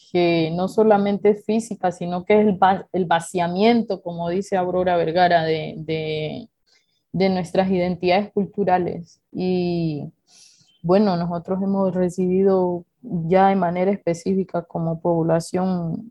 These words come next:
afrodescendiente, La Toma, amenazas, hostigamientos, eh, atentados contra la vida.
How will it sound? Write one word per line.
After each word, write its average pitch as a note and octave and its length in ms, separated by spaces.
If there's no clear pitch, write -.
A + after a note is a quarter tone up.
afrodescendiente, F#3 920
La E3+ 200
Toma, F3+ 400
amenazas, E3+ 1120
hostigamientos, E3+ 1500
eh, D#3 420
atentados F3 1300
contra E3+ 420
la E3 140
vida. E3+ 640